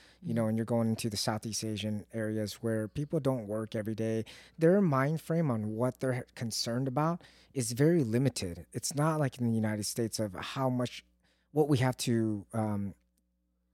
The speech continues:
Speaker 1: process and what we have to do to keep up with just,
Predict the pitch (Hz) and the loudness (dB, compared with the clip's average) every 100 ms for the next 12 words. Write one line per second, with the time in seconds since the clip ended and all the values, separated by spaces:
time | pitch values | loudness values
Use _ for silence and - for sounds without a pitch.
0 | _ _ - 143 160 - - 123 127 135 | _ _ -2 0 0 -2 -2 0 2 0
1 | - 107 139 139 120 - 147 127 127 - | -2 -2 0 0 -2 -6 -6 0 0 0
2 | 120 - 120 143 | -4 -4 -4 -2